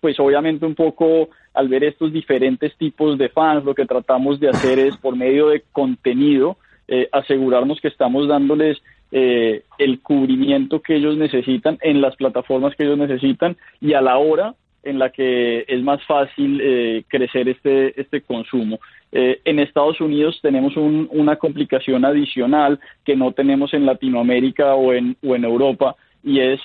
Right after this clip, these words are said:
eh, la popularidad del fútbol como deporte en general. Eh, tengo que decir que en los últimos, eh, años ha crecido bastante y estamos muy, eh, ilusionados con el Mundial del dos mil veintiséis, eh, porque vemos como ese,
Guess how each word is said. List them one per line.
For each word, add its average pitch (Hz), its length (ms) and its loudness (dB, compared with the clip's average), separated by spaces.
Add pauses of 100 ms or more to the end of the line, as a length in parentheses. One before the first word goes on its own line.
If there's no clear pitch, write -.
eh, 143 280 0
la 147 160 2
popularidad 131 840 0
del 139 160 -8
fútbol 143 440 -2
como 139 280 -2
deporte 123 420 -4
en 127 80 -10
general. 117 440 0 (300)
Eh, 117 320 0 (400)
tengo 135 160 -2
que 156 100 0
decir 147 340 -2
que 156 100 -2
en 147 100 0
los 127 160 -4
últimos, 135 720 0 (420)
eh, 113 400 0
años 139 600 0
ha 135 100 2
crecido 143 540 0
bastante 135 680 0
y 147 220 -2
estamos 127 420 -2
muy, 139 540 0 (280)
eh, 117 840 0 (360)
ilusionados 139 840 0
con 147 140 -4
el 139 100 0
Mundial 127 420 2
del 139 140 2
dos 123 160 -2
mil 123 180 -2
veintiséis, 123 760 0 (320)
eh, 117 320 0
porque 131 300 -2
vemos 127 280 0
como 139 220 -2
ese, 139 340 0